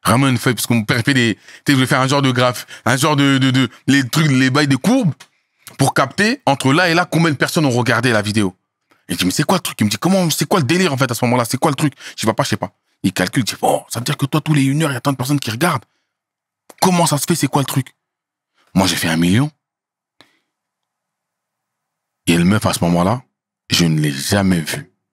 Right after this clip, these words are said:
Je sais pas si c'est une fake. Je sais pas qui c'est, cette personne-là. Elle m'approche, « Salut, ça va ?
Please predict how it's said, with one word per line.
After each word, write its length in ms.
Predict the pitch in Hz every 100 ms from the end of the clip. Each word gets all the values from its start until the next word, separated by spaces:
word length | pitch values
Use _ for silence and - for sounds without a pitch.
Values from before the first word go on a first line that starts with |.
| _ _ _
Je 80 | -
sais 100 | -
pas 160 | - 101
si 120 | -
c'est 140 | -
une 100 | 92
fake. 360 | - 92 80 -
Je 80 | -
sais 160 | - -
pas 200 | - 120
qui 160 | -
c'est, 140 | 101 101
cette 200 | 95 -
personne-là. 460 | 85 87 82 90 - _ _ _ _ _ _ -
Elle 120 | -
m'approche, « 320 | 76 - 98
Salut, 180 | - 104
ça 160 | 107 95
va ? 240 | 101 107